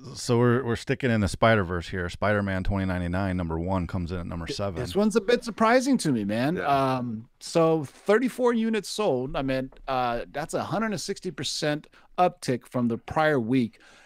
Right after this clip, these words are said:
Speaker 2: And I, to me, it's just a sign that anything Spider-Man get a hold of,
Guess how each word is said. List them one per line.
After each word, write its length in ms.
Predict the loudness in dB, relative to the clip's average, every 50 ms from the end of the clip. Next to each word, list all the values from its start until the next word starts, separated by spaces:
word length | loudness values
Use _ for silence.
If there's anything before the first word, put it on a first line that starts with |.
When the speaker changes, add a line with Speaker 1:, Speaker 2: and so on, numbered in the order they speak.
| _ -6
Speaker 2:
And 120 | -2 0 0
I, 280 | 0 0 -2 -4 -4 -2
to 100 | 0 2
me, 160 | 4 4 6
it's 160 | 4 4 4
just 240 | 4 4 4 4 2
a 60 | -2
sign 400 | -2 -2 0 2 2 2 2 2
that 200 | 2 0 0 0 -4 -6
anything 420 | -6 -6 -6 -6 -4 -6 -6 -4
Spider-Man 580 | -6 -6 -6 -4 -2 -2 -2 -2 -2 -2 -2 -2
get 100 | -4 -4
a 60 | -6
hold 240 | -4 -4 -2 0 0
of, 100 | 0 0